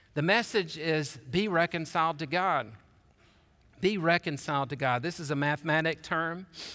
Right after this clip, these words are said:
It means to be made right. Be made right with God. Come to God.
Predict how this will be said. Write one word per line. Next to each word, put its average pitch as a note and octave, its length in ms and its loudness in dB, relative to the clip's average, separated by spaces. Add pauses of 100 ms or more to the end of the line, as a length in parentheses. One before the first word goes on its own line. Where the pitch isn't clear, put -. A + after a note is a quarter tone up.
It F3 100 0
means F#3 240 0
to F3 80 -2
be F3 160 2
made E3 260 2
right. C3+ 600 2 (580)
Be A3+ 140 2
made A3+ 260 4
right E3+ 400 6
with D3+ 240 -4
God. B2 420 2 (220)
Come C4 360 2
to G3 100 2
God. D3+ 520 6